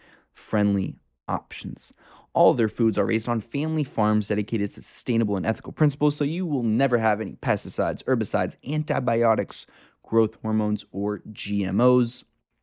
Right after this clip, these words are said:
They ship anywhere in the country for only nine dollars and fifty cents for shipping and handling, and most orders are delivered within twenty-four to forty-eight hours of leaving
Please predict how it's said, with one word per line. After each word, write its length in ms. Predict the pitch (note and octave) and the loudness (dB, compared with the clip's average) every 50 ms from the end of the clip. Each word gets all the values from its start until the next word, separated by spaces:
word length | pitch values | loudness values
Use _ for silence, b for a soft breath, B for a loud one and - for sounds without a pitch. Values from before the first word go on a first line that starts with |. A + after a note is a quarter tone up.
| _ _ - - _ _ | _ _ -20 -20 _ _
They 200 | - G#2+ A2+ A#2 | -6 -2 0 0
ship 400 | A#2 - - - - A2+ - - - | 0 -2 -4 -4 -4 -4 -4 -6 -6
anywhere 280 | - A#2 B2+ B2 A#2+ A2+ | -2 0 0 2 2 2
in 60 | G#2+ | 0
the 60 | G2 | -2
country 360 | G2 - G#2+ G2+ G2 - F#2+ | -2 -2 -2 -2 -2 -4 -6
for 100 | - - | -4 -2
only 180 | A2+ A2 G#2+ G2+ | 0 2 2 2
nine 440 | G2 G2+ G#2 G#2 A2+ A#2+ B2 A#2+ A#2 | 2 2 2 2 2 2 2 0 0
dollars 360 | G#2 G2+ G2+ G#2 G2+ G2+ G2+ | 0 2 2 2 0 0 -2
and 140 | E2 - - | -6 -8 -6
fifty 300 | - - - - - F#2 | -6 -6 -6 -6 -8 -10
cents 260 | - - G2+ G2+ - | -8 -6 -6 -6 -6
for 120 | - - | -8 -10
shipping 280 | - - - - C3 A#2 | -8 -8 -6 -4 -2 -2
and 80 | A2 G#2+ | 0 0
handling, 420 | A2 G#2+ G#2+ G#2+ G#2+ G#2+ G#2+ A#2 b b b b b b b - | 0 0 0 0 0 0 -2 -4 b b b b b b b -2
and 200 | B2+ A#2+ A2 G#2+ | 2 2 4 4
most 280 | A2+ B2+ G#3 G#3 - - | 4 2 0 -2 -4 -4
orders 340 | - A2+ B2 B2 A#2+ A#2+ A#2 - | -2 0 2 2 2 0 0 0
are 140 | - A2+ | 0 0
delivered 340 | G#2+ A2 G#2 G#2 G2+ G#2+ G2+ | 2 2 2 2 2 2 0
within 280 | G2+ G2 - F#2+ F#2 - | 0 0 0 -2 -2 -4
twenty-four 480 | - - A2+ C3 E3+ E3 - - A#2+ | -4 -4 -2 -2 -2 -2 -4 -4 -6
to 60 | A#2 A#2 | -6 -6
forty-eight 400 | - - A2 A2+ A#2 A2+ G#2+ G2 | -6 -6 -4 -2 -2 0 0 2
hours 280 | G2+ G2+ G2 G2+ - | 2 2 2 0 -2
of 180 | - - G#2+ G2 | -4 -6 -6 -4
leaving 440 | F#2 G2+ G2+ G2 G#2 G#2 G#2 G2+ | -2 0 0 2 2 0 0 0